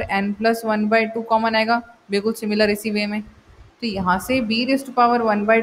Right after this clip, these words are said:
two बचेगा minus a raise to power one by two। अब ये दोनों factor same हो सकते हैं अगर यहाँ से हम minus common ले लें,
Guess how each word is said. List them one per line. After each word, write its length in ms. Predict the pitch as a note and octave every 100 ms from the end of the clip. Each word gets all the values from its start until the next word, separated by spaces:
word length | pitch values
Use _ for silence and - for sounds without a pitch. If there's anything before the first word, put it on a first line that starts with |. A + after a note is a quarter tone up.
| A3+
two 100 | G3+
बचेगा 420 | G3 G3+ G#3 C4 D4 - G3
minus 440 | F#3 F3+ A#3 C4 -
a 260 | D#3 F#3 F3+
raise 160 | F#3 -
to 80 | F3
power 220 | E3+ F3
one 180 | E3 D#3+ F3+
by 120 | C#4+ - - _ _ - C#4+
two। 140 | D4 - - _ _ _ _ _ _ _ _ _ _ -
अब 140 | C4 D#4+
ये 60 |
दोनों 240 | C4 B3 C#4+
factor 300 | C4 C4 C#4+
same 280 | - B3 B3+
हो 120 | B3
सकते 340 | B3+ - G#3+
हैं 220 | G#3 G3 C#4 - -
अगर 220 | G3+ A3+
यहाँ 220 | A3 G#3
से 120 | G3+
हम 60 | A#3+
minus 300 | G#3+ F#3 G3
common 280 | - F#3+ F#3+
ले 120 | F#3+
लें, 200 | F3+ F3+